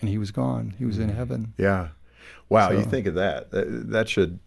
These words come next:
Speaker 2: convince many people to say, "Okay, I'm gonna try to get engaged." Um, let me just get the capsulation before we take a little break and John tells people how to get a hold of us and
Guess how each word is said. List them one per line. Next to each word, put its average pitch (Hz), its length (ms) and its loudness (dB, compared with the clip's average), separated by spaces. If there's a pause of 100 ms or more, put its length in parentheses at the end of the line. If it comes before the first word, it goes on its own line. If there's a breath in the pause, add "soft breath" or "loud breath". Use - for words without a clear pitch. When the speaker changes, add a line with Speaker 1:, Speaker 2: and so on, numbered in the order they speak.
Speaker 2:
convince 92 380 2
many 92 280 4
people 69 400 -2
to 71 100 -6
say, - 160 0
"Okay, 98 220 2
I'm 78 120 0
gonna 80 160 -2
try 85 200 2
to 76 80 0
get 73 160 0
engaged." 76 520 2 (480 loud breath)
Um, 113 260 0
let 151 180 6
me 170 80 6
just 113 480 4
get - 320 6
the 95 80 4
capsulation 85 760 4
before 80 560 0 (100)
we 87 180 -2
take - 220 0
a 82 40 0
little 78 160 0
break 80 360 2
and 78 120 0
John 78 240 0
tells 78 240 0
people 76 320 0
how 80 160 -2
to 76 80 0
get 73 140 0
a 71 40 -4
hold 76 160 0
of 73 100 -2
us 82 340 2
and 73 200 -2